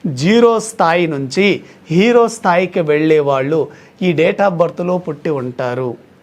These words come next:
ఇటువంటి వ్యక్తులు ఏ ఏ ప్రొఫెషన్లో చాలా బాగా కలిసి వస్తుంది వీళ్ళకు అంటే, ఎప్పుడైనా సరే మూడో నంబర్ వాళ్ళు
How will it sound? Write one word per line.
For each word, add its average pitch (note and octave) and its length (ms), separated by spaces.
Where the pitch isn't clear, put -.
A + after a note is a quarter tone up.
ఇటువంటి C#4+ 520
వ్యక్తులు D#3 640
ఏ F#3 180
ఏ B3 120
ప్రొఫెషన్లో F#3 920
చాలా G#3 300
బాగా F#3 400
కలిసి E3+ 360
వస్తుంది C#3 400
వీళ్ళకు C3 380
అంటే, F3 520
ఎప్పుడైనా C4+ 640
సరే F3 240
మూడో G#3 400
నంబర్ E3 360
వాళ్ళు B2+ 420